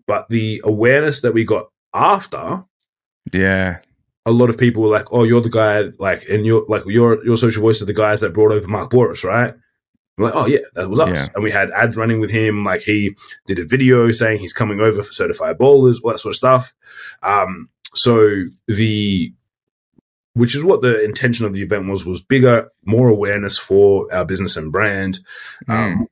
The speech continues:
Speaker 1: like, more connection with speakers and their audiences and things like that. So from that perspective, um, it worked, as I say, but if our goal was just to buy, to sell tickets,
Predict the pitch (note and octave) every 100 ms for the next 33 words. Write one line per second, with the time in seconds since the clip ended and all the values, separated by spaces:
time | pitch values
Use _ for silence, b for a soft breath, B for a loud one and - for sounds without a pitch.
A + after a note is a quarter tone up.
0 | - F2 G2 A2+ - G2+ - E2+ D2+ -
1 | E3 C#3 D3 A#2+ G#2 B2+ C3+ B2 A#2+ A#2+
2 | A#2 A#2+ A2 G2+ G#2 G2 E2 F#2 - G2+
3 | F#2 - b b b - A2 F2+ D#2+ F#2
4 | - D3 C3+ D3+ C3 F3+ C#3+ - G#2+ G#2
5 | F2 E2 G#2 E2 G2+ F#2 - A2+ A2 F2
6 | - F#2+ - _ - A2+ G#2+ A2+ B2+ C#3
7 | B2 B2 B2+ G2+ G2+ F#2 _ - - G2
8 | A#2+ F#2+ B2 B2+ - -